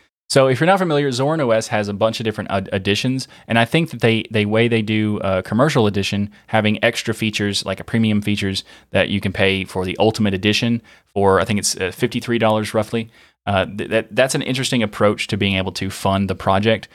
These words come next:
They also have free options for Core, Lite, and Education editions. Uh, the Core one using gnome as the base and the Lite version having X F C E as a base.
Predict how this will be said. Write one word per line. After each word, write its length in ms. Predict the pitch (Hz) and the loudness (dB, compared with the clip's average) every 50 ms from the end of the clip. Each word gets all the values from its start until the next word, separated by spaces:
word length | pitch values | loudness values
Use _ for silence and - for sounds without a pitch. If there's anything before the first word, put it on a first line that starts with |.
| - - - | -20 -20 -2
They 120 | _ 123 131 | _ 4 4
also 220 | 139 147 - 147 | 6 4 4 2
have 240 | 123 123 120 117 110 | 2 2 2 0 0
free 300 | - - 120 113 117 92 | -2 -2 0 2 4 4
options 420 | 90 101 98 - - 107 104 101 | 4 2 2 0 -4 -4 -4 -6
for 240 | 104 - 95 95 95 | -6 -6 -4 -4 -4
Core, 480 | - - - 107 104 104 101 101 101 - | -4 -2 0 2 4 4 4 4 2 0
Lite, 460 | - 101 101 98 98 98 101 104 - - | -2 0 2 2 2 2 -2 -4 -6 -8
and 120 | 104 98 85 | -8 -6 -6
Education 480 | 92 101 - 104 - 104 101 - 104 | -6 -6 -6 -4 -2 -2 -2 -2 -2
editions. 500 | 101 101 104 101 - - 104 104 101 - - - - - - _ _ | -4 -2 0 -2 -2 0 -2 -4 -4 -6 -10 -16 -20 -20 -20 _ _
Uh, 160 | - 101 98 95 | 0 0 2 2
the 100 | 101 104 | 0 -2
Core 360 | - - - 120 117 113 113 | -4 0 2 4 4 4 4
one 200 | 110 110 110 107 | 4 2 2 4
using 400 | 104 104 104 107 101 101 98 82 | 2 2 2 0 0 0 -2 -2
gnome 460 | 107 98 98 98 98 98 101 98 98 - | -2 0 2 4 4 4 2 2 0 0
as 200 | 98 98 95 95 | -2 -2 -2 -2
the 60 | 95 | 0
base 360 | 95 98 98 98 101 - - - | 2 2 2 2 0 -2 -4 -6
and 300 | 95 95 92 92 85 - | -6 -6 -6 -6 -8 -8
the 160 | 95 98 95 | -4 -4 -2
Lite 320 | 92 95 98 98 95 - | 0 2 2 2 2 0
version 320 | 101 104 101 98 95 101 98 | 0 0 2 2 2 0 -4
having 420 | - - 95 95 98 95 98 - - | -4 -4 -4 -4 -4 -6 -6 -4 -4
X 160 | 95 - - | -4 -4 -4
F 80 | 87 - | -4 -2
C 240 | - - 104 - 117 | -2 -2 2 4 4
E 40 | 117 | 4
as 100 | 107 113 | 4 4
a 40 | |
base. 320 | 104 107 110 113 117 - | 4 4 4 4 2 0